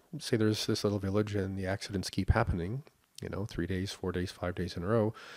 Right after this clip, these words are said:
And now the mayor of the village is going, "You know what? I think we're in some trouble here. Let's send not only the ambulance and the firemen,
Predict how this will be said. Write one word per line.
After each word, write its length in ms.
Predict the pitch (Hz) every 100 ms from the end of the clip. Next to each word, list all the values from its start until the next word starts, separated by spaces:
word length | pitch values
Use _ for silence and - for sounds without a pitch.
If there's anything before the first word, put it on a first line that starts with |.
| - - -
And 120 | 95
now 300 | 120 147 156
the 100 | 135
mayor 260 | 117 113 110
of 100 | 104
the 80 | 95
village 300 | 104 101 98
is 120 | 98
going, 260 | 101 98 98
"You 60 |
know 120 | 131 160
what? 200 | 196 - -
I 60 | 120
think 400 | - - 170 -
we're 140 | 139
in 80 | 117
some 180 | 113 95
trouble 300 | - 110 95
here. 320 | - 123 139
Let's 220 | 113 117 -
send 360 | 120 107 104
not 160 | 107 127
only 280 | 127 117 104
the 240 | 104 95
ambulance 420 | 104 104 95 107
and 140 | 101 95
the 220 | 92 95
firemen, 480 | - 92 90 113